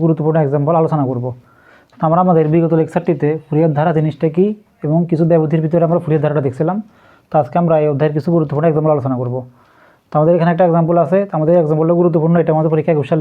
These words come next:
আসছে। তো আমাদের এই জাতীয় একটা এক্সাম্পল, এই জাতীয় অঙ্কগুলো সবগুলো এক প্রসেসের, অর্থাৎ আমরা এখানে যদি একটা অঙ্ক এই জাতীয় বুঝি, তাহলে আমরা এখানে সবগুলো অঙ্ক কীভাবে করতে পারবো।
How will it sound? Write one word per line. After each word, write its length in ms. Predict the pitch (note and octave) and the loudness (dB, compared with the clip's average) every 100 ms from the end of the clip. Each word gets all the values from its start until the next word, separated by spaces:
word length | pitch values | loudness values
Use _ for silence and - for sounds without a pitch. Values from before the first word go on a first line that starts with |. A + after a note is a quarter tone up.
| C#3+ | 0
আসছে। 220 | A#2+ C#3+ E3 _ _ _ _ _ _ _ _ | -2 -10 -12 _ _ _ _ _ _ _ _
তো 60 | D#3+ D3+ | -2 0
আমাদের 280 | E3+ F3 G3 G3+ | 0 0 0 0
এই 60 | F3 | 2
জাতীয় 200 | E3 D#3+ | 2 0
একটা 120 | - E3 | 0 0
এক্সাম্পল, 380 | F3 E3 F#3 G3+ B3 C#4+ - | 2 2 0 0 -4 -12 -2
এই 40 | F3 | 0
জাতীয় 160 | E3 F3+ | 2 0
অঙ্কগুলো 260 | D#3+ E3+ F#3+ F#3 | 2 2 2 0
সবগুলো 220 | D#3+ F3+ F3+ | 0 2 0
এক 60 | - | -2
প্রসেসের, 400 | C3+ C3 B2+ - _ _ | -2 -4 -6 -16 _ _
অর্থাৎ 180 | D3 E3 D#3+ | -4 0 0
আমরা 120 | E3+ E3+ | 0 0
এখানে 140 | F3 F3 | 0 2
যদি 100 | E3+ | 0
একটা 120 | - F3+ | 0 -2
অঙ্ক 100 | E3+ E3+ | 2 2
এই 40 | |
জাতীয় 180 | D#3+ D#3 C3+ | 2 2 0
বুঝি, 200 | C#3 F3+ A#3 - _ _ | 0 -2 -6 -18 _ _
তাহলে 160 | D3+ | -2
আমরা 100 | D3 D#3+ | 0 0
এখানে 140 | E3 | 0
সবগুলো 200 | D#3 D3+ D#3+ | -2 0 2
অঙ্ক 80 | E3 D#3 | 2 0
কীভাবে 240 | C#3+ C#3 | 0 0
করতে 160 | D3 C3+ B2+ | -4 -4 -8
পারবো। 180 | B2+ | -10